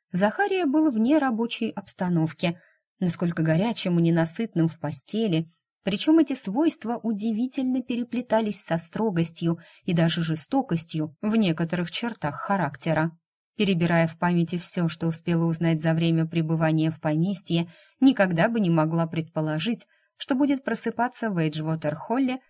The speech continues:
под мягкое покалывание зимних роз или нежное прикосновение белых орхидей.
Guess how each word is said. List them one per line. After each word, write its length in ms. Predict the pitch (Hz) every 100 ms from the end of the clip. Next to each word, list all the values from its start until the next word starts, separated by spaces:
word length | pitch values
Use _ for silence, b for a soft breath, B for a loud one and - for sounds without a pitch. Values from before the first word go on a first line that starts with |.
| _
под 160 | - 165
мягкое 480 | 170 208 - 214 202
покалывание 840 | 180 160 180 175 165 170 170 165
зимних 500 | 156 165 165 160 -
роз 320 | 180 226 - - _ _ _
или 200 | 226 247
нежное 420 | 294 359 311 302
прикосновение 880 | 285 254 226 - 180 185 240 262 269
белых 520 | 214 170 180 190 - -
орхидей. 600 | 180 - - 151 117